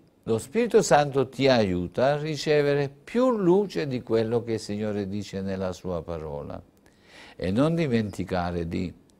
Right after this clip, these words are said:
pregare il Signore che ti dia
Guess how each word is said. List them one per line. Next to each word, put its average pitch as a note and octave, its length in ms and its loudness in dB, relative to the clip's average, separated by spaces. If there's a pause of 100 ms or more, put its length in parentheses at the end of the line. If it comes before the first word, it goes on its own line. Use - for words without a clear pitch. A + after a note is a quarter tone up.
(320)
pregare G#2 520 2
il E2+ 80 -6
Signore E2+ 500 -6 (720)
che A#2+ 180 -2
ti B2 180 -4
dia E3+ 400 -2